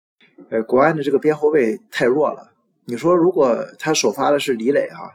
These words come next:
要是李磊不是伤停踢不了，可能真的没有，给，没办法给我们右路这么大的发挥空间。昨天不光是刘彬彬啊，那王彤也多，多少次了，都直接突到禁区里嘛，对吧？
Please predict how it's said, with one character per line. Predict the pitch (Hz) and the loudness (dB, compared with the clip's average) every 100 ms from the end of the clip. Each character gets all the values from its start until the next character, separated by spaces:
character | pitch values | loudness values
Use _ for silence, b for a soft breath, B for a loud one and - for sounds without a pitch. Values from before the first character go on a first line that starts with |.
| _ | _
要 | 139 | -6
是 | 123 | -6
李 | 117 131 | -2 0
磊 | 143 110 | 0 -4
不 | - | -10
是 | 113 135 120 113 | -6 -4 -4 -6
伤 | - 143 131 | -8 -6 -6
停 | 123 110 113 - _ | -6 -8 -6 -10 _
踢 | - 147 | -6 -4
不 | 131 | -2
了， | 120 - - b b b b b _ _ - | -4 -6 -12 b b b b b _ _ -8
可 | 135 | -6
能 | 123 147 | -2 -2
真 | 165 180 | 0 2
的 | 160 | 2
没 | 120 | 2
有， | 135 120 110 _ _ _ _ _ | 0 0 -4 _ _ _ _ _
给， | - 143 127 | -6 -6 0
没 | 143 | 2
办 | 185 151 | 2 0
法 | 110 | -2
给 | 123 | 0
我 | 135 113 | 2 0
们 | 104 110 113 - | -4 -6 -8 -14
右 | 131 139 | -4 -2
路 | 123 123 | -2 -6
这 | 156 | -8
么 | 131 | -8
大 | 110 113 | -6 -6
的 | |
发 | 107 117 | -6 -4
挥 | 123 | -4
空 | 123 123 | -6 -10
间。 | 127 120 123 b b _ - | -8 -8 -10 b b _ -10
昨 | 135 | -4
天 | 156 202 | 0 2
不 | 165 | 0
光 | 160 185 | -2 -2
是 | - 127 | 0 -2
刘 | 113 | -2
彬 | 131 139 | -4 -6
彬 | 135 139 | -6 -6
啊， | 123 104 | -6 -8
那 | 139 131 | -6 -4
王 | 123 165 | -2 -2
彤 | - 151 | -2 -4
也 | 165 | -2
多， | 113 143 143 - | 0 -2 -2 -4
多 | 165 160 | -4 -2
少 | 127 | -2
次 | - 151 | -2 -2
了， | |
都 | 113 127 | -2 -4
直 | 123 | -4
接 | 127 | -4
突 | - | -2
到 | 139 120 | -2 -2
禁 | 135 | -4
区 | 120 - | -4 -2
里 | 135 | -2
嘛， | 113 67 | -4 -10
对 | - | -12
吧？ | - | -12